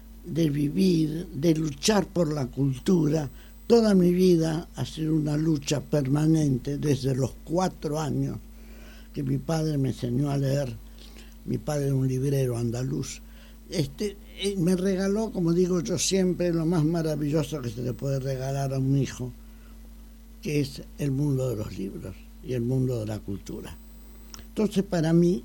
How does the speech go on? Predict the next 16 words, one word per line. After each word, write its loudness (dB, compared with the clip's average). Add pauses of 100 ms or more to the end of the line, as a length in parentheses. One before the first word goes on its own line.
(1080)
la -2
palabra 0
es 0
cultura 2
o 4
muerte. 4 (1200)
Sin 6
cultura, 4 (800)
si 6
dejamos 6
de 4
pensar, 4 (220)
si 2
dejamos 2
de 0
dudar, 4